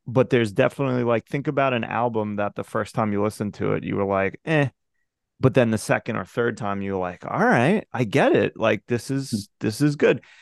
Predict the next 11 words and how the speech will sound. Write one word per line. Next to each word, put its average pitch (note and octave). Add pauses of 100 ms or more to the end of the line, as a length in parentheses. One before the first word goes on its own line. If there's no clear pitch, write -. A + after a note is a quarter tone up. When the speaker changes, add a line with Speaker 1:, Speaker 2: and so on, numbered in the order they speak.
(420)
Speaker 1:
But E3+
I F#3+
totally F3+
agree B2
with B2
you, G#2+
Robbie, G#2
where A2
you're A2
saying, G#2
like, G#2